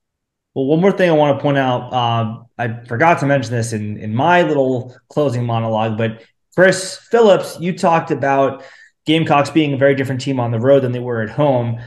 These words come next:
Did a little research. South Carolina, in their final three S E C series, was two and seven.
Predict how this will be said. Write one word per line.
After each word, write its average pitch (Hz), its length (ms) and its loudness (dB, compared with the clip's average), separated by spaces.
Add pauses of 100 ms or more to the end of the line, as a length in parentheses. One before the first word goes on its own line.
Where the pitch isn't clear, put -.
(320)
Did 214 140 6
a 233 40 2
little 214 220 6
research. 147 760 0 (1040)
South 208 240 2
Carolina, 202 720 4
in 139 120 -4
their 131 120 0
final 170 540 0
three 156 480 0
S 147 200 -2
E 170 60 -4
C 165 180 -4
series, 120 680 -4
was 123 260 -8
two 190 260 2
and 196 140 2
seven. 147 540 -2